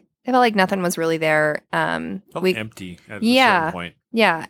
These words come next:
Speaker 1: and we stopped getting communication and stuff. So I'm like, "I'm gonna walk away and see what I can find down the hall."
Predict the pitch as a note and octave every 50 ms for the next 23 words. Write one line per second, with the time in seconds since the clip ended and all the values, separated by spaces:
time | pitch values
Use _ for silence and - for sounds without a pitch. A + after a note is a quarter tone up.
0 | - - G3 F#3+ F#3 F#3+ F#3+ F#3+ F#3+ F#3 F#3 - - G#3 G#3+ - - A3 G#3 G3+
1 | - - F#3+ F#3+ F#3+ F#3+ - G3 F3+ F3+ F3 - E3+ E3 - - F3 E3+ E3+ E3+
2 | E3+ - - - E3 E3 - - - - E3+ E3+ E3 E3+ E3+ E3+ - A3+ A#3+ D#4
3 | F#4 F#4 E4 C#4+ - - C4 B3+ A#3 A3 A3 G#3+ G#3 G#3 - - - G3+ G3 F#3+
4 | F#3 F#3 F#3 F#3+ - - F3 G3+ - - E3+ F3+ - E3+ D#3+ D#3+ D#3+ D#3+ D#3 D#3
5 | - - F3 F3 - - D#2 - - _